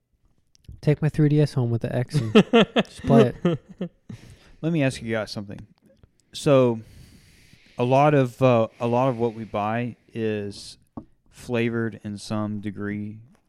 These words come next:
Speaker 3: with nostalgia.
Speaker 2: Mm-hmm.
Speaker 3: Do you ever find that anything you buy with nostalgia being the driver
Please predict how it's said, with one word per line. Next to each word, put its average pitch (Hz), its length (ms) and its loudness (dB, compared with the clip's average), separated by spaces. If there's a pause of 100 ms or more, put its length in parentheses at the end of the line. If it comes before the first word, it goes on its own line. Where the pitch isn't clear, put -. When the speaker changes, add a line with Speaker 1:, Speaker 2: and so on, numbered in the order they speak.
(140)
Speaker 3:
with 110 200 -8
nostalgia. 98 540 -6
Speaker 2:
Mm-hmm. 135 260 -6 (1080)
Speaker 3:
Do 127 100 -8
you 139 160 0
ever 175 240 0
find 143 440 0
that 113 140 -2
anything 131 440 -2
you 113 140 -4
buy 110 600 -4 (180)
with 117 200 -6 (720)
nostalgia 113 560 -2
being 110 280 -4
the 101 80 -6
driver 101 580 -6